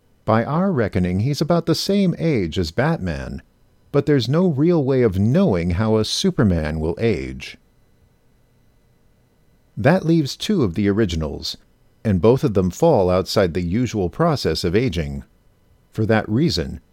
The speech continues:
their age wasn't the key to pegging their personalities, but their antiquity was.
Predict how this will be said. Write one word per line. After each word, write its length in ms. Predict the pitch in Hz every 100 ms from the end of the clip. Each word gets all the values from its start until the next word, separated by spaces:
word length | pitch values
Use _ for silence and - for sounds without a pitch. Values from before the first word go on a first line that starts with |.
| _ _ _
their 180 | 123 127
age 320 | 156 156 156 110
wasn't 420 | 92 127 170 170
the 80 | 185
key 400 | - 156 92 87
to 240 | - 113
pegging 500 | - 175 180 101 85
their 220 | 110 127
personalities, 960 | - 82 - 90 120 95 73 71 69 - _ _ _ _
but 180 | 110 -
their 200 | 120 123
antiquity 760 | 135 139 - 202 185 104 71 69
was. 540 | 71 58 50 -